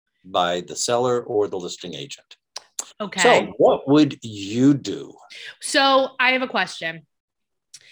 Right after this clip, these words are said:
Speaker 2: If there's a complaint that comes in and they cite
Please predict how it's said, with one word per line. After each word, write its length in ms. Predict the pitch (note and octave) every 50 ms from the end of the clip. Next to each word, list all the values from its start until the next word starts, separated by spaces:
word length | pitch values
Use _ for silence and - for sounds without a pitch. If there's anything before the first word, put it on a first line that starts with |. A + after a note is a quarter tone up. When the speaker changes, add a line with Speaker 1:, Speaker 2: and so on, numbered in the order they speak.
| - - _ _ _
Speaker 2:
If 440 | - B3 C4 D4 F4 F#4 F#4 - - F4
there's 360 | A#3+ G#3 A#3+ A#3+ A#3 A#3 A3+
a 60 | B3 A#3
complaint 540 | - C4 A#3+ - - - G3+ G3 F#3+ F#3
that 180 | - F3+ F3+ F#3
comes 420 | - - G#3+ G3 F#3 G3+ F#3+ E3+
in 400 | F#3 E3+ D#3 D3+ D3 C#3 C#3 E3+ - -
and 160 | G3+ G3+ G3
they 140 | G3 F#3+ F#3+
cite 640 | - - - - - - F#3 F#3+ G#3 A#3 B3+ -